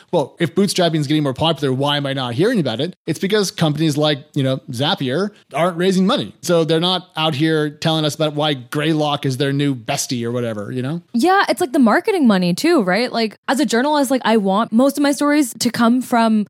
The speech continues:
Speaker 2: my own outbound and searching and, and stumbling upon people. But I'll be honest, like, a lot of times the companies that I write about can be through pitches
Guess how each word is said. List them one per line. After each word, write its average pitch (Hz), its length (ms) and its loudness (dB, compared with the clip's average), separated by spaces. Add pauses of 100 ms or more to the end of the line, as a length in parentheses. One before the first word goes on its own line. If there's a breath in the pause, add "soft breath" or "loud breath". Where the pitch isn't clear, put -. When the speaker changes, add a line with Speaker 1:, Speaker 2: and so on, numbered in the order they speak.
Speaker 2:
my 220 160 2
own 214 440 2 (140)
outbound 220 680 2
and 196 160 2
searching 220 460 -2
and, 202 180 -2
and 190 140 0
stumbling 196 400 0
upon 196 520 -2
people. 277 500 -2
But 277 340 4
I'll 220 100 -2
be 226 120 0
honest, 269 380 2
like, 247 100 0
a 233 40 0
lot 214 200 2
of 226 60 -2
times 269 280 -2
the 233 80 -4
companies 226 340 -2
that 208 120 0
I 190 60 0
write 190 200 -2
about 208 260 -2
can 220 260 2
be 233 140 2
through 208 300 0
pitches 202 420 -2